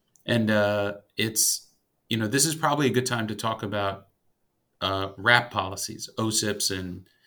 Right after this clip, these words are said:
and C sips on these bigger projects. You know, we see them, I'm guessing, Marcus, you do too, on all of these big jobs, and not even that big anymore, you know,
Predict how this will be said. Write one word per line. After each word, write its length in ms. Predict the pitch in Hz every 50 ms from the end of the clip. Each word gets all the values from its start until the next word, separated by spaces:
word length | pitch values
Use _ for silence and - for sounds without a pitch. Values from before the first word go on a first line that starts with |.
| _ _ _ _
and 140 | - 104 101
C 220 | - - - 117 110
sips 340 | - - 107 101 - -
on 140 | 101 104 98
these 180 | 98 98 95 90
bigger 260 | - 117 113 123 131
projects. 540 | 127 - 107 98 - 95 98 95 95 - - - - - - _ _
You 80 | - 110
know, 60 | 110
we 160 | 107 123 143
see 220 | 143 - - 123 110
them, 360 | 107 110 104 101 101 101 - _ _ _ _ _
I'm 120 | - 104 95
guessing, 400 | 107 104 - - 101 95 95 90 - -
Marcus, 380 | 101 98 95 95 98 92 -
you 80 | - 98
do 120 | 92 92
too, 240 | 87 - - 110 98 92
on 100 | 92 98
all 140 | 107 117 120
of 60 | 104
these 160 | 104 101 95
big 180 | 95 104 101 101
jobs, 480 | - 98 92 90 90 - - - - _ _ -
and 280 | 104 110 117 120 120 120
not 200 | 131 143 175 208
even 200 | 269 262 180 123
that 200 | 131 156 160 -
big 160 | 113 101 101
anymore, 500 | 98 90 90 90 87 87 85 85 82 - -
you 100 | 113 123
know, 280 | 117 104 104 107 107